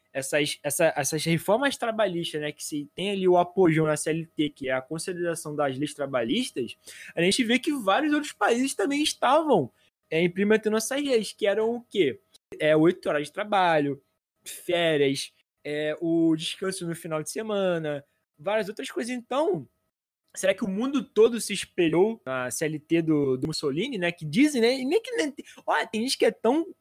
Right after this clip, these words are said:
é, desonesto que fala que o Mussolini também fez uma espécie de C L T, não. Então, se querer dizer isso, é, que é, é a mesma coisa que dizer que todo mundo fez a mesma coisa.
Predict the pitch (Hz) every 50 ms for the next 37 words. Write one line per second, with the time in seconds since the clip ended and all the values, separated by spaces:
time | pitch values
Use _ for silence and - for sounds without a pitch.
0 | _ _ _ _ _ _ 160 160 160 190 220 269 311 - 185 185 214 240 - -
1 | - - - - 180 175 202 233 269 269 277 415 427 403 220 208 185 190 214 220
2 | - 240 208 226 220 - 240 226 240 240 - 233 220 220 233 240 240 240 - -
3 | _ _ _ 185 208 247 - - 233 220 220 - - 220 208 208 269 - _ -
4 | 190 214 277 339 214 196 208 247 269 214 160 131 117 - _ _ _ _ _ _
5 | _ _ _ _ _ _ 143 180 196 214 - 269 262 - 240 220 233 247 294 285
6 | 311 415 330 240 214 254 - 381 - - 320 247 202 196 190 185 - - 185 196
7 | - 196 226 285 294 - 381 269 - - 262 285 285 269 - 262 - _ - 262
8 | 285 302 320 311 294 240 233 254 285 311 - - - 269 285 269 262 262 285 302
9 | 302 _ 415 349 320 254 202 143 -